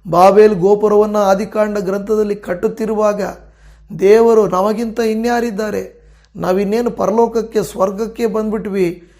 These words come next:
ಇನ್ನು ನಮ್ಮನ್ನ ತಡೆಯಕ್ಕೆ ಇನ್ನು ಯಾರಿಂದ ಆಗಲ್ಲ?" ಅಂತ ಹೇಳಿಕೊಟ್ರು. ಆದರೆ ದೇವರು ಅವರ ಭಾಷೆಯನ್ನ ತಾರುಮಾರು ಮಾಡಿಬಿಟ್ಟನು. ಟೈಟಾನಿಕ್ ಎಂಬ ಶಿಪ್ಪನ್ನು ತಯಾರು ಮಾಡಿದಂಥವನು ಹೇಳ್ತಾ ಇದ್ದರು,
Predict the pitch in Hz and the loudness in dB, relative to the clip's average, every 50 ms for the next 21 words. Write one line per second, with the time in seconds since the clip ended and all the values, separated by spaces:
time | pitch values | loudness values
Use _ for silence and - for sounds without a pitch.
0 | _ _ _ _ - 185 190 190 180 180 190 214 233 233 233 226 - - 196 196 | _ _ _ _ -8 -6 -6 -4 -2 -2 0 0 0 -2 -2 -4 -2 0 0 2
1 | 220 233 233 220 226 - 220 214 208 196 180 185 196 214 226 233 240 240 240 233 | 2 2 -2 -2 -4 -6 -8 -6 -6 -6 -6 -6 -4 -4 -4 -4 -4 -2 -2 0
2 | 233 220 233 240 240 240 240 240 226 220 226 220 208 196 202 - 208 190 - - | 0 0 -2 -4 -4 -4 -6 -6 -6 -4 -2 -2 -2 -2 -4 -8 -10 -14 -14 -14
3 | 165 160 - - _ _ _ _ _ _ _ _ _ - 175 165 160 160 156 160 | -20 -20 -20 -20 _ _ _ _ _ _ _ _ _ -8 -4 -2 -2 0 0 -2
4 | 143 143 143 143 165 180 190 202 202 202 190 185 170 165 160 156 151 170 - 196 | -2 -2 -2 0 0 0 2 2 0 0 0 2 0 0 0 -2 -2 0 0 0
5 | 214 175 - 202 190 185 175 170 170 - - 170 160 160 165 160 151 151 147 147 | 0 -2 -6 -8 -8 -6 -6 -8 -10 -10 -8 -6 -4 -4 -4 -4 -6 -8 -14 -16
6 | 156 - - - - 151 - - - _ - _ _ _ _ _ _ _ _ _ | -16 -18 -20 -20 -20 -20 -20 -20 -20 _ -20 _ _ _ _ _ _ _ _ _
7 | _ _ _ _ _ _ - 175 190 185 185 202 196 196 196 196 202 208 185 190 | _ _ _ _ _ _ 4 4 4 6 6 6 4 4 2 -2 -4 -4 -4 -4
8 | 190 175 - - 190 190 - - 214 196 196 190 190 185 180 185 196 202 208 202 | -4 -6 -6 -6 -10 -10 -8 -6 -6 -4 -4 -4 -4 -2 0 2 2 2 2 0
9 | 202 196 196 202 202 202 180 208 202 190 202 208 202 202 190 190 202 208 202 202 | -2 -4 -4 -4 -4 -4 -4 -4 -6 -6 -4 -4 -4 -2 -2 -2 -2 -2 -4 -4
10 | 214 202 202 202 180 202 190 202 202 214 _ _ | -4 -4 -4 -4 -6 -8 -8 -10 -10 -12 _ _